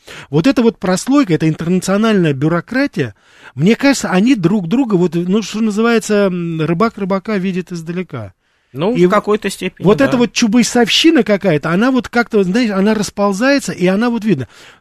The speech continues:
Speaker 1: Какая бы инициатива, как бы ни был энергичен, допустим, там, верховный главнокомандующий, какие, это всё вязнет, пропадает куда-то, какие-то таможни, какие-то подзаконники, законные акты, какие-то иммиграционные, там, э,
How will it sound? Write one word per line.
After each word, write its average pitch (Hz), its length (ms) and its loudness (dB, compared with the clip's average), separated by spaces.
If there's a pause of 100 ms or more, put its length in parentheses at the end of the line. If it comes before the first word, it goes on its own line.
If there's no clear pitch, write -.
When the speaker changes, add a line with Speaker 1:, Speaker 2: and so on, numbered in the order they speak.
Speaker 1:
Какая 226 420 2
бы 233 120 4
инициатива, 220 520 2
как 202 220 0
бы 220 100 0
ни 220 120 0
был 220 200 2
энергичен, 208 560 0
допустим, 190 460 -2
там, 170 160 -2
верховный 175 480 0
главнокомандующий, 131 600 -4
какие, 165 240 -8
это 135 160 -14
всё - 340 -2
вязнет, 160 680 0 (560)
пропадает 196 800 2
куда-то, 135 440 -8
какие-то 208 420 -4
таможни, 208 680 2
какие-то 185 560 -4
подзаконники, 170 960 -2 (260)
законные 180 760 0
акты, 135 260 -8
какие-то 214 480 -4
иммиграционные, 220 760 -2
там, 135 180 -8 (380)
э, 156 260 -2